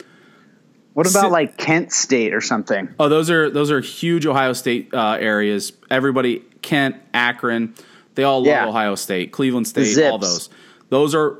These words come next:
Speaker 2: those are Ohio State fans. Um, a lot of people just don't wanna go down there and go to a massive college. Uh, Cincinnati, on the other hand,
Speaker 1: Yes.
Speaker 2: they hate Ohio State.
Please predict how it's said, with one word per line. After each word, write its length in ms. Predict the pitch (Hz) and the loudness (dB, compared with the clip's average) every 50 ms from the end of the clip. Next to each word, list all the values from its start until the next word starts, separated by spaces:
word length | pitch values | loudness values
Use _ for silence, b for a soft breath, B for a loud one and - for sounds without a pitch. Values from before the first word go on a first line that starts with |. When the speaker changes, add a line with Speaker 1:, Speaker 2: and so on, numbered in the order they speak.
| - - | -6 0
Speaker 2:
those 240 | 135 147 160 160 175 | 0 2 2 2 2
are 100 | 190 175 | 0 2
Ohio 260 | 160 156 147 143 135 | 2 2 2 2 0
State 300 | 131 - - 131 123 117 | -2 -2 -2 -2 -2 -4
fans. 500 | - 117 110 107 107 107 107 104 - - - - | -4 -4 -2 -2 -2 -2 -2 -4 -6 -10 -10 -6
Um, 400 | 107 95 98 98 95 95 98 - _ _ - - | -4 -4 -2 -4 -4 -6 -8 -12 _ _ -12 -8
a 60 | 117 120 | -4 -2
lot 160 | 143 156 156 | 0 0 0
of 80 | 147 | 0
people 180 | - 180 143 139 | -2 -2 -2 -2
just 180 | 127 123 113 - | -2 -2 -2 -2
don't 160 | 131 123 120 | -2 -2 0
wanna 140 | 123 117 110 | 0 -2 0
go 140 | 110 113 | -2 0
down 240 | 104 110 107 110 107 | 0 0 0 0 0
there 140 | 107 104 104 | 0 0 0
and 80 | 104 101 | -2 -2
go 100 | 107 104 | -2 -2
to 140 | 104 104 98 | -2 -2 -2
a 40 | 95 | -2
massive 380 | 95 95 95 92 92 - 92 90 | -2 -2 -4 -4 -4 -8 -10 -8
college. 480 | - - 87 87 90 87 85 - - b b b b b b b b b b b b _ | -6 -6 -4 -4 -6 -6 -8 -10 -12 b b b b b b b b b b b b _
Uh, 240 | - 117 117 110 - | 0 2 2 2 0
Cincinnati, 760 | - - - 196 202 190 - 135 123 147 165 185 185 170 139 | -2 -2 0 0 0 2 2 2 2 2 2 2 2 2 2
on 120 | 123 117 | 2 2
the 80 | 110 107 | 0 0
other 200 | 104 98 95 92 | 0 0 -2 -2
hand, 260 | 104 92 85 80 - - _ _ _ _ _ _ _ - - _ | -4 -4 -6 -8 -12 -16 _ _ _ _ _ _ _ -20 -6 _
Speaker 1:
Yes. 580 | 139 147 160 160 139 113 - - - - - - - | 2 2 2 2 2 0 -4 -6 -8 -10 -12 -14 -12
Speaker 2:
they 300 | - 123 131 143 143 139 | -4 0 2 2 2 2
hate 340 | 113 110 147 160 165 170 175 | 0 0 0 2 2 2 2
Ohio 340 | 165 151 151 147 143 139 139 | 2 2 2 2 2 0 0
State. 420 | 135 - - 127 107 92 - - | -2 -2 -2 -2 -2 -2 -4 -8